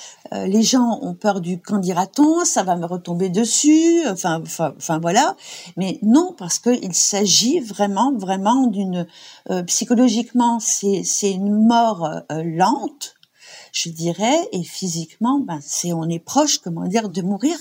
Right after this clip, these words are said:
quoi, tout simplement, voilà, parce que ça, ça va vraiment, vraiment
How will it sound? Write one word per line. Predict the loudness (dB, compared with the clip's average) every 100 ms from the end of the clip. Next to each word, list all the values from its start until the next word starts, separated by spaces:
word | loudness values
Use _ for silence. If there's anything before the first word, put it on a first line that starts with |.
| -8
quoi, | -8
tout | -6 -6
simplement, | -6 -8 -2 0 0 -2
voilà, | -2 -2 -2 -6
parce | -6
que | -4 -4
ça, | -4 -6
ça | -6 -2
va | 2 2 -2 _ -6
vraiment, | -2 -4
vraiment | -4 -4 -4